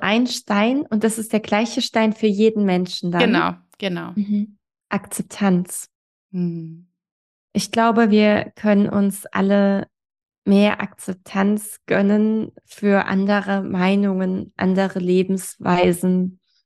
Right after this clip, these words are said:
Speaker 1: andere Einstellungen. Denn wenn ich mir angucke, was grad so los ist <laughs> auf der Welt, oder was heißt gerade, im Grunde genommen ist das ja leider immer so,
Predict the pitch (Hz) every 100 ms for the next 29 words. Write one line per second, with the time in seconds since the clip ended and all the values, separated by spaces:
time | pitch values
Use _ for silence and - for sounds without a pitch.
0 | _ _ _ _ _ _ 202 202 202 190
1 | - 180 202 - - 180 180 196 202 226
2 | 247 _ _ 202 190 190 214 - - 208
3 | 208 196 220 - 220 196 190 - - 196
4 | 185 - 180 214 247 196 - - - -
5 | 190 180 185 208 185 175 175 196 180 -
6 | - 190 190 170 170 - 196 185 185 175
7 | 180 185 - 185 180 180 170 202 190 175
8 | 185